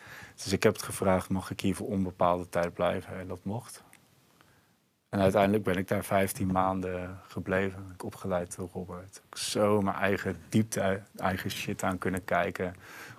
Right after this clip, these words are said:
Met hem mogen samenwerken, retretes mogen begeleiden.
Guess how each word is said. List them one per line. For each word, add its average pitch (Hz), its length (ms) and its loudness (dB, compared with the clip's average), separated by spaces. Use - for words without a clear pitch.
Met 98 160 -6
hem 95 80 2
mogen 95 280 2
samenwerken, 95 880 0
retretes - 600 2
mogen 95 320 -4
begeleiden. 95 720 -4